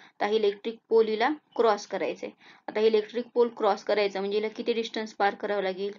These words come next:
जेवढी याची लांबी आहे ट्रेनची तेवढंच distance तिला पार करावं लागेल. म्हणून इथं आपण distance घेतलेला आहे one fifty meter घेतलेला आहे.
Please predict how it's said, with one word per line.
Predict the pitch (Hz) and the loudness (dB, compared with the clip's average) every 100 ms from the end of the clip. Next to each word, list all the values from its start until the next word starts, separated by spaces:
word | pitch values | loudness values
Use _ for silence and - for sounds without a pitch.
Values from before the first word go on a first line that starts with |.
| _ - - - 208 | _ -20 -20 -12 2
जेवढी | 214 208 220 | 4 6 4
याची | 226 233 214 | 2 0 0
लांबी | 190 196 214 | 0 0 -2
आहे | 214 185 | -2 -2
ट्रेनची | 196 175 175 196 | -4 -4 -6 -6
तेवढंच | 208 196 214 202 | 0 0 0 -2
distance | 208 196 196 202 | -8 -8 -8 -6
तिला | 208 339 - _ _ - | -4 -4 -8 _ _ -2
पार | 240 220 - | 0 0 -4
करावं | 165 147 | -6 -6
लागेल. | 202 202 | -8 -12
म्हणून | - - - - 226 226 | -16 -20 -20 -10 -6 -2
इथं | |
आपण | 226 226 | -2 -2
distance | 220 208 - 214 | -6 -6 -8 -10
घेतलेला | 214 226 214 208 | -8 -4 -2 0
आहे | 202 240 _ _ _ _ _ _ - | 0 -2 _ _ _ _ _ _ -4
one | 214 214 214 | -2 -2 -6
fifty | 220 - 294 - _ _ - | -12 -2 -2 -2 _ _ -4
meter | 240 233 185 | 0 2 0
घेतलेला | 180 190 165 160 | -2 -4 -2 -4
आहे. | 196 | -6